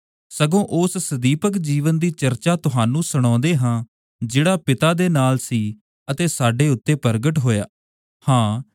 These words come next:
ਜਿਸ ਨੂੰ ਅਸੀਂ ਵੇਖਿਆ ਅਤੇ ਸੁਣਿਆ ਹੈ, ਉਸ ਦੀ ਚਰਚਾ ਤੁਹਾਨੂੰ ਵੀ ਸੁਣਾਉਂਦੇ ਹਾਂ ਕਿ ਤੁਹਾਡੀ ਵੀ ਸਾਡੇ ਨਾਲ ਸੰਗਤ ਹੋਵੇ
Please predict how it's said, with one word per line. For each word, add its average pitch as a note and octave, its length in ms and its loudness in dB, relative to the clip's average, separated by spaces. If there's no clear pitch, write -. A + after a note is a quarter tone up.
ਜਿਸ C3+ 340 0
ਨੂੰ G3 220 2
ਅਸੀਂ F3+ 220 -2
ਵੇਖਿਆ D3+ 540 0
ਅਤੇ E3 180 0
ਸੁਣਿਆ C#3 420 0
ਹੈ, A2+ 360 -2
ਉਸ D#3 220 0
ਦੀ D#3 140 -2
ਚਰਚਾ D3+ 420 0
ਤੁਹਾਨੂੰ B2+ 520 0
ਵੀ F3+ 100 0
ਸੁਣਾਉਂਦੇ B2+ 520 0
ਹਾਂ A2 320 -4
ਕਿ F3+ 100 0
ਤੁਹਾਡੀ B2+ 580 0
ਵੀ F3 120 0
ਸਾਡੇ C3+ 400 0
ਨਾਲ D#3 200 2
ਸੰਗਤ C#3+ 420 -2
ਹੋਵੇ A2+ 460 0